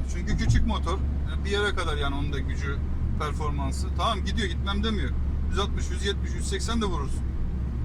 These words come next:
Ama yani, e, rahat bir konforlu bir şekilde seni götürmüyor abi. Ben onu hissedemedim açıkçası. Hisseden varsa yazsın, ben çok iyi gittim desin bana. Hani yüz altmışta, yüz yetmişte, yüz seksenle gittim abi.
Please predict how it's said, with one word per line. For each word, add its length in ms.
Ama 180
yani, 260
e, 480
rahat 260
bir 140
konforlu 440
bir 60
şekilde 500
seni 240
götürmüyor 540
abi. 220
Ben 140
onu 160
hissedemedim 540
açıkçası. 460
Hisseden 380
varsa 300
yazsın, 420
ben 200
çok 220
iyi 120
gittim 340
desin 320
bana. 200
Hani 140
yüz 100
altmışta, 380
yüz 220
yetmişte, 320
yüz 180
seksenle 400
gittim 340
abi. 240